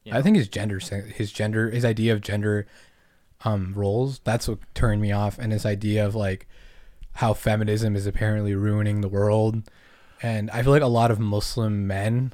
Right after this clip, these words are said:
Speaker 2: like that because it fits in with the narrative
Speaker 1: Yeah,
Speaker 2: what they grew,
Speaker 1: definitely.
Speaker 2: 'cause they grew up, 'cause let's face it, we all grew up with, like, this, like,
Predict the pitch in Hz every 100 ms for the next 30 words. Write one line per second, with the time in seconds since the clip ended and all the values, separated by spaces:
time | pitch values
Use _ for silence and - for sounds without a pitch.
0 | - 127 127 160 135 123 120 110 110 -
1 | 110 120 113 104 101 101 104 92 101 101
2 | 98 107 117 - - 151 139 131 127 117
3 | 113 - - - - 196 233 - 196 160
4 | 123 139 135 139 139 135 127 123 113 107
5 | 113 101 113 98 -